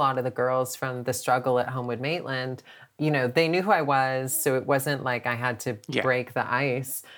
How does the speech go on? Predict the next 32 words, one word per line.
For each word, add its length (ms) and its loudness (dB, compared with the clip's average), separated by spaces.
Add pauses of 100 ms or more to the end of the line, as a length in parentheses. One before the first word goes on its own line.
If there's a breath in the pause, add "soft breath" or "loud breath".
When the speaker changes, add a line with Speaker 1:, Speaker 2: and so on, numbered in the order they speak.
(180 loud breath)
Speaker 1:
But, 540 0
um, 600 -2 (220)
it 100 6
was 160 4
very 340 2
different, 580 0
especially 460 2
when 180 0
going 220 0
to 80 0
Good 180 0
Handies, 560 -4 (140)
to 140 -2 (120)
be 360 0
in 260 -2
that 240 0
space 440 0
where 120 0
I 140 2
had 100 -2
had 240 2 (100)
a 80 4
lot 240 4
of 140 -2
really 220 2
formative 580 0
moments 600 -2
leading 260 0
up 140 -4
to 120 -4
Speaker 2:
Mm. 20 -4
Speaker 1:
then 360 -2